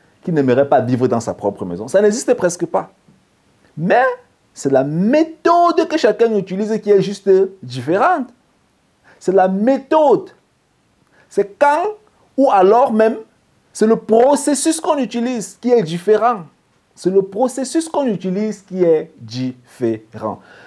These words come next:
Si tu écoutes cette vidéo et que tu es un Africain qui vit par exemple en Allemagne, et même si tu vis en Afrique, sûrement ce sont des thématiques qui peuvent aussi t'intéresser parce que la finance, c'est la finance. Hein, qu'on soit en Allemagne, en France, en Belgique, en Suède, peu importe. La finance, c'est la finance. Hein.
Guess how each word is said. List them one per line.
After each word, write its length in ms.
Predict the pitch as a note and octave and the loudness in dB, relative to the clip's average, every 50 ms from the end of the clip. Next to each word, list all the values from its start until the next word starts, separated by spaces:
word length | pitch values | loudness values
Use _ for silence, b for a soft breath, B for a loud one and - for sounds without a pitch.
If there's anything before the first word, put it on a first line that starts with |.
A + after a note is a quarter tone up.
| B B B B | B B B B
Si 120 | - C#4 | -4 0
tu 60 | C4+ D4+ | 2 2
écoutes 220 | - - A#3+ A3+ | 2 2 0 0
cette 200 | A3+ A4 D4 F3+ | 2 2 2 2
vidéo 440 | C#3 C#3 C3+ B2 C#3+ C#3+ D#3+ F3 D#3+ | 0 -4 -2 2 2 4 4 4 2
et 40 | C#3 | 0
que 120 | - F3 | -2 -4
tu 100 | E3+ - | -4 -4
es 140 | C#3 C3 - | -4 -2 -2
un 120 | C3+ C3 B2 | -4 -2 -2
Africain 500 | G#2 G2+ - - G#2+ - - A2+ B2 C3 | -4 -4 -6 -12 -12 -6 -4 -4 -4 -4
qui 140 | - - | -6 -8
vit 160 | A2+ G#2 A2 G#2 | -8 -8 -8 -4
par 200 | - G#2 F#2+ G2+ | -2 -2 -2 -2
exemple 360 | G2 F#2+ G#2+ G#2 G#2 - G2+ | -2 -2 -4 -4 -4 -4 -8
en 80 | G2 F#2 | -8 -6
Allemagne, 400 | E2+ E2+ F#2 A2+ C#3 F3+ A3 A3+ - | -6 -6 -4 -4 -4 -4 -6 -10 -10
et 60 | - C#3 | -6 -4
même 160 | F3 A3 A#3 | -2 -2 -2
si 100 | C4 A#3 | -4 -6
tu 120 | - A#3 | -8 -4
vis 100 | E3+ F3+ | -2 0
en 140 | E3 D3 C3+ | 0 0 0
Afrique, 260 | A#2 - - E3 D#3+ | -2 -2 -2 -6 -8
sûrement 340 | - - F#3 F#3 G3 A3 B3 | -4 0 0 2 2 2 2
ce 100 | B3 - | 2 2
sont 80 | G#3+ G#3 | 2 2
des 140 | F#3 E3 | 2 0
thématiques 500 | E3 - D#3 D#3 D3+ D3+ C#3+ - G#3 G3 | 0 0 0 0 0 0 -2 -4 -8 -10
qui 60 | G#3+ F#3+ | -10 -2
peuvent 200 | - E3 C#3+ B2+ | -2 -2 -2 -2
aussi 180 | A#2+ - - | -6 -8 -6
t'intéresser 500 | - C3 A#2+ A2+ A#2+ A2+ A2 G#2 - D3 | -4 -4 -4 -2 -2 -2 -2 -2 -4 -2
parce 200 | - A#2+ A#2 - | -2 -2 -4 -2
que 80 | - D#3+ | -2 0
la 140 | D3+ D3 C#3+ | 0 0 -2
finance, 340 | - F#3+ G#3+ A#3 C4 - | -4 -4 -4 -4 -4 -4
c'est 100 | A3 - | -6 -4
la 120 | C3+ A#2+ G#2+ | -4 -4 -4
finance. 420 | - - A#2 A2+ G2 F2 - - G#2+ | -6 -8 -8 -8 -8 -10 -10 -8 -8
Hein, 120 | C#3+ D#3+ | -8 -6
qu'on 160 | - G3+ G3 | -4 -6 -6
soit 200 | F#3 - F3+ E3 | -2 0 0 0
en 120 | D3+ C#3+ C#3+ | 0 2 0
Allemagne, 420 | C#3 C3+ C#3 D#3 D#3+ E3 D#3+ A#2+ | 0 0 0 0 -2 -2 -2 -6
en 80 | C3+ B2+ | -10 -12
France, 380 | - - D#3 D#3 D#3 D3+ - - | -6 -4 -2 -2 -2 -2 -4 -6
en 80 | A#2+ | -4
Belgique, 460 | A2+ A#2 C#3 C#3 B2+ A#2 D3+ D#3+ D#3 - | -2 0 2 0 0 -2 -6 -10 -10 -10
en 120 | B2+ C3+ C3 | -12 -12 -12
Suède, 340 | - - E3+ E3+ E3 D#3+ D#3+ - _ - | -12 -4 0 0 0 0 0 -6 _ 0
peu 80 | A3 | 0
importe. 380 | G#3 - - F#3 E3 - - - b b b b b b b b b b b - | 0 2 2 2 2 0 -2 -8 b b b b b b b b b b b -6
La 120 | - A2+ | -6 -6
finance, 420 | A#2 - F#3 G3 G#3+ A3 A3+ A3 G#3+ | -4 -4 -2 0 2 0 0 0 0
c'est 100 | E3 D3 | 0 0
la 120 | C#3 B2+ | 0 0
finance. 420 | C3 - A#2+ A#2 G#2 F#2+ F#2 - - | -2 -6 -8 -8 -8 -8 -10 -10 -6
Hein. 220 | B2 D#3 F3+ D4+ | -6 -4 -4 -6